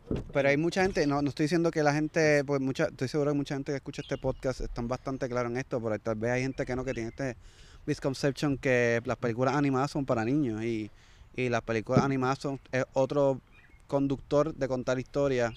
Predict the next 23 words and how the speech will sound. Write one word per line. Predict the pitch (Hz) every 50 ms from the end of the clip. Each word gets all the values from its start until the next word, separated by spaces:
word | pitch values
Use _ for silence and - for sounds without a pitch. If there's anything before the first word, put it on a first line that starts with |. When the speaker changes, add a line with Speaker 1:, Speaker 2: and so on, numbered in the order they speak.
| - - - - - -
Speaker 1:
que | - 131 120 117 113 107 - -
se | - 139 127 110
puede | 123 120 117
hacer | 120 143 131
de | 127 135
otra | 127 - 131 127 110
perspectiva, | - - - 131 104 - - 110 - - 131 135 131 113 110
te | - 110
da | 107 110 110
otra, | 113 - 127 127 117 107 101 - - - - - - - - - - - -
otros | 147 - 139 139 - -
campos, | 135 127 135 143 - 123 113 110 -
otras | 117 113 123 127 127 - - -
puertas, | 131 139 135 135 - 117
te | - 120
abre | 113 123 127
otras | 139 143 139 -
puertas | - 160 151 151 - 131
para | - - 123 113 107
tú | - 120 113
contar | 113 117 - 131 123
una | 127 135 135
historia | 131 - - 143 143 135 127 120